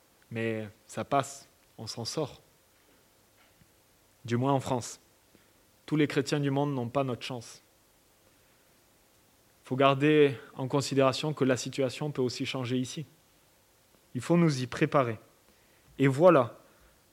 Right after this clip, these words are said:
la suite du passage, des versets six à neuf, qui nous montre que l'espérance que nous avons en Christ nous permet de nous réjouir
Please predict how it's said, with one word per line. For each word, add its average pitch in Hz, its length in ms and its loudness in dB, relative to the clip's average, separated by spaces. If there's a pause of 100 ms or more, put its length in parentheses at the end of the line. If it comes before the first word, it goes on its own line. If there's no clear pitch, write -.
(200)
la 123 180 2
suite 151 240 -2
du 135 100 0
passage, 139 580 2 (480)
des 120 80 -4
versets 123 320 -2
six - 300 -4
à 143 80 2
neuf, 135 260 -2
qui - 120 -6
nous 127 120 -2
montre 151 500 -6
que 117 220 -4 (460)
l'espérance 156 600 2
que 170 100 2
nous 151 200 2
avons 151 220 4
en 139 100 2
Christ - 460 -4 (380)
nous 131 140 -2
permet 151 480 4
de 143 120 4
nous 127 140 0
réjouir 123 680 -2